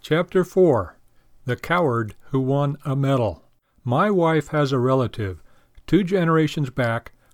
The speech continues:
about whom the family still laughs. He won a medal for bravery, although he frankly told the family he was chicken,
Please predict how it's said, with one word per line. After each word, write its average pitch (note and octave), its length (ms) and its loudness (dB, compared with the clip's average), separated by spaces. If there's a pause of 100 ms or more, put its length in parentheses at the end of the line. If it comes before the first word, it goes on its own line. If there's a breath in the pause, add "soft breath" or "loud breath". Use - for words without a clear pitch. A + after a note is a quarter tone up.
about C#3 320 0
whom C#3+ 180 0
the C3 120 0
family D#3 420 0
still E3+ 420 -2
laughs. A2+ 640 -4 (540)
He C3 160 2
won B2+ 180 0
a C3 60 0
medal C3 340 0
for - 140 -8
bravery, A2+ 680 0 (260 soft breath)
although C3+ 260 0
he D3+ 100 2
frankly E3+ 420 -2
told D3+ 240 0
the A#2+ 80 -2
family C#3+ 420 -2
he C3 120 0
was D#3 200 -2
chicken, A#2+ 600 -2